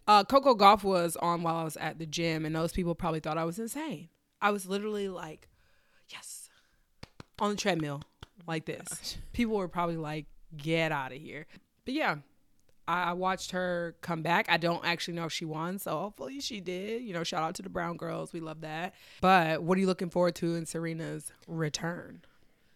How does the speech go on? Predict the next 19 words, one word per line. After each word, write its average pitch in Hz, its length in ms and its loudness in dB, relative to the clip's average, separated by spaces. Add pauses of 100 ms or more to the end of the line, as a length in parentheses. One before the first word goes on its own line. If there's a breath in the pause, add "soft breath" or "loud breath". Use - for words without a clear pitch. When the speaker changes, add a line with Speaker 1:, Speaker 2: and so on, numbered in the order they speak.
(600 soft breath)
Speaker 2:
Uh, 202 440 -4
just 175 260 -6
to 170 60 -10
finally 160 440 -6
see 170 220 -8
her 156 180 -6
back 147 720 -4
again. 151 920 -6
The 160 100 -4
sport 165 640 -6 (120)
has 165 320 -6
missed 170 280 -6
her 170 200 -2
and 156 160 -4
her 170 140 -6
fans 156 520 -6
have 170 220 -10
missed 147 380 -12
her. 147 400 -8